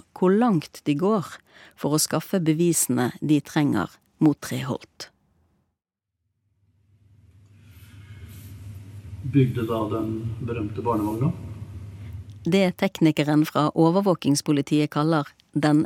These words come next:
Speaker 1: berømte barnevognen, er en mellomblå Brio-barnevogn med kordfløyelstrekk, som det er skåret et ganske stort hull i foran på baggen til vognen. I dette hullet,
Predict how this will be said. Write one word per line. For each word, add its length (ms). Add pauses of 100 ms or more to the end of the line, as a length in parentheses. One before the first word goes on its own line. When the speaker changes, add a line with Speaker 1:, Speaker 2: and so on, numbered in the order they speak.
Speaker 1:
berømte 520
barnevognen, 720 (560)
er 180
en 220 (100)
mellomblå 720 (100)
Brio-barnevogn 960 (100)
med 240
kordfløyelstrekk, 1080 (380)
som 200
det 80
er 80
skåret 400
et 200
ganske 360
stort 600
hull 260
i 100 (140)
foran 480
på 160
baggen 460 (140)
til 120
vognen. 400 (1200)
I 140
dette 280
hullet, 360